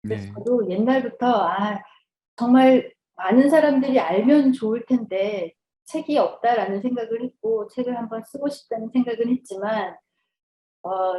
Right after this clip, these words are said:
Speaker 1: 선뜻 이제 쓰지는 못했죠. 그래서 이제 그 과정에서 도움을 받았던 것이,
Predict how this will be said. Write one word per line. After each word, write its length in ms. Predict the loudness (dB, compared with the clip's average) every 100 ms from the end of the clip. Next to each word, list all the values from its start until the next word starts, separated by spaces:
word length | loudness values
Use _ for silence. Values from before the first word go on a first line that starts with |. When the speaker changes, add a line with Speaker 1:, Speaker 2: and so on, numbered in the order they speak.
| -8 _ _ 2
Speaker 1:
선뜻 380 | 4 4 4 4
이제 520 | 4 6 6 6 4 -6
쓰지는 500 | _ -2 2 6 6
못했죠. 760 | 4 -2 -2 -2 -2 -2 -2 -2
그래서 180 | -4 -6
이제 160 | -8 -12
그 340 | -2 -2 -2 -4
과정에서 600 | -6 0 4 4 2 -2
도움을 760 | -2 -2 0 -2 -2 -6 -8 -10
받았던 480 | -8 -6 -6 -8 -6
것이, 480 | -8 -6 -6 -6